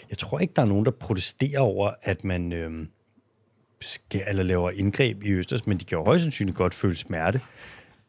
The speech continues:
Men igen, det er jo, ja, det er jo ikke altid det, man prioriterer allerhøjst i, øh, produktion.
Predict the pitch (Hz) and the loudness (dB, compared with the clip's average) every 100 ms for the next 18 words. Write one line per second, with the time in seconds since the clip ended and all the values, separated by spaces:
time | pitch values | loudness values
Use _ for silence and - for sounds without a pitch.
0 | _ - 107 110 107 - - 143 180 175 | _ -2 2 2 0 -12 -4 2 4 4
1 | - 160 156 131 - _ _ _ _ _ | 4 6 6 6 0 _ _ _ _ _
2 | _ - 92 - - - 139 139 - 123 | _ -8 -8 -10 -8 2 4 4 0 -4
3 | 117 127 113 120 113 113 101 110 107 110 | -2 0 2 2 2 2 2 2 2 2
4 | 107 104 - 110 101 92 87 95 95 98 | 2 0 2 4 4 2 0 -4 -4 -6
5 | 101 | -6